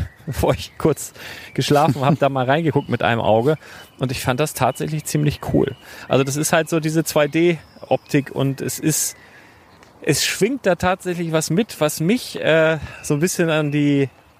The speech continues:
Serien meiner Kindheit erinnert. Ein bisschen abgespaced, ein bisschen mehr Manga, hey, ja, ein bisschen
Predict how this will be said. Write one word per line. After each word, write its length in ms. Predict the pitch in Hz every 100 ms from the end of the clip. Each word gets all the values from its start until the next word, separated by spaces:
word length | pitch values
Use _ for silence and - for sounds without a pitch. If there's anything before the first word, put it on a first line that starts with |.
| _
Serien 340 | - 143 160 147
meiner 200 | 139 139
Kindheit 320 | 151 139 123
erinnert. 280 | 107 107 -
Ein 60 |
bisschen 280 | 139 226 214
abgespaced, 720 | 185 - 226 - 180 190 -
ein 100 | 165
bisschen 320 | 190 - 175
mehr 280 | 170 170 170 - - - - 135
Manga, 540 | 156 170 202 190 185
hey, 340 | 175 233 214
ja, 200 | 208 202
ein 1500 | 190 - - - - - - - - - - - - - -
bisschen 540 | 175 - 190 175 160